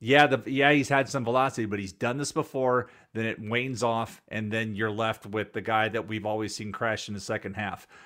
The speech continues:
I don't believe, you know, he hasn't changed anything. You go, go, you go look, he's still the same pitcher. He's doing everything the way he has always done it. Uh, and the, the big difference right now is when you look at, when you were looking at pitch types, when I looked at this,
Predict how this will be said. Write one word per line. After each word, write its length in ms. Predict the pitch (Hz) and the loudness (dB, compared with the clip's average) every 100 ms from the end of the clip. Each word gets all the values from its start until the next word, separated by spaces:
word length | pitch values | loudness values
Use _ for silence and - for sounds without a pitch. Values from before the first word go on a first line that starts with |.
| - _ | -20 _
I 160 | - 120 | 2 4
don't 220 | 131 123 | 4 2
believe, 500 | 117 117 120 113 87 - | -2 0 -2 -4 -6 -4
you 140 | 127 | -2
know, 60 | 113 | 2
he 100 | 143 | 4
hasn't 220 | 147 147 | 4 2
changed 300 | 170 160 117 | 2 2 2
anything. 320 | 160 170 98 | 0 0 -2
You 60 | 95 | 0
go, 140 | 123 | 0
go, 160 | 110 123 | 0 -2
you 160 | 135 120 | -4 2
go 160 | 143 | 2
look, 320 | 131 123 160 127 | 4 4 2 2
he's 180 | 113 | -4
still 240 | - 147 131 | -2 0 0
the 100 | 110 | 0
same 460 | - - 117 143 | -2 -2 -2 -2
pitcher. 380 | 131 143 104 - - _ - | -2 -2 -4 -10 -14 _ -6
He's 160 | 117 | -4
doing 340 | 107 139 123 - | 2 2 2 0
everything 560 | 131 147 143 147 139 135 | 0 2 0 0 -2 0
the 100 | 123 | 0
way 240 | 131 123 | 2 2
he 140 | 113 | 0
has 100 | 113 | -2
always 400 | - 117 120 139 | -2 0 0 -2
done 220 | 104 117 165 | -2 -2 -2
it. 180 | 196 - - - - | -4 -10 -20 -20 -6
Uh, 340 | 113 117 113 - | 0 4 4 2
and 240 | 127 123 | 0 0
the, 140 | 120 101 | -2 -2
the 120 | 120 | 0
big 260 | 127 127 | 0 2
difference 360 | 127 135 139 - | 2 0 -2 0
right 220 | 127 117 | 2 2
now 300 | 120 127 131 | 2 2 2
is 200 | 117 107 | 0 -2
when 100 | 120 | -2
you 120 | 117 | 0
look 220 | 120 123 127 | 2 2 4
at, 420 | 113 - - 120 | 4 2 -4 -8
when 100 | 123 | -4
you 100 | 120 | 0
were 80 | 123 | 0
looking 280 | 123 123 | 0 -2
at 100 | 113 | -4
pitch 200 | - 127 | 0 0
types, 240 | - 113 - | 2 0 0
when 100 | 113 | -2
I 60 | |
looked 260 | 107 123 123 | 0 0 0
at 140 | 107 | -2
this, 280 | 110 104 - | 0 0 -2